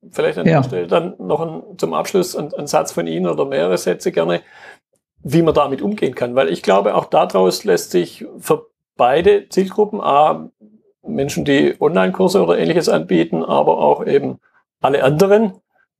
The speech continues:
Speaker 1: lässt sich ein bisschen was rausholen.
Speaker 2: Ja, das ist, das ist ein Widerspruch. Und das, das ist, äh, der wichtigste Widerspruch, mit dem man sich beschäftigen muss, wenn man sein Business ist, dass man,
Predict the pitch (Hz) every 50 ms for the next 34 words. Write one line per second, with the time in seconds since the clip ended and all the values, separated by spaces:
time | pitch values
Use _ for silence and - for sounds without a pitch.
0 | _ _ - 180 - - - - - 160 - - - - 151 - 160 156 147 -
1 | 147 120 110 - - - - - _ _ _ _ _ _ _ _ - - - -
2 | - - - 214 214 170 151 151 - - 156 156 196 196 190 - - 170 160 190
3 | 214 - - - 156 151 156 73 - - - - 156 147 - 175 170 151 165 -
4 | 160 - - - 165 156 - - 180 175 - - - - - 170 165 165 165 170
5 | 165 170 170 156 160 202 196 - - 185 - - - - 160 151 180 175 180 175
6 | 175 - - - 170 175 - 170 160 - 175 165 160 156 156 160 156 - - _
7 | _ - - - - 254 - - - 151 151 151 147 180 196 - - - - 208
8 | 202 - 170 165 160 160 156 - 175 160 156 151 170 170 - 175 151 135 - -
9 | 214 - - _ - 170 - - - - - -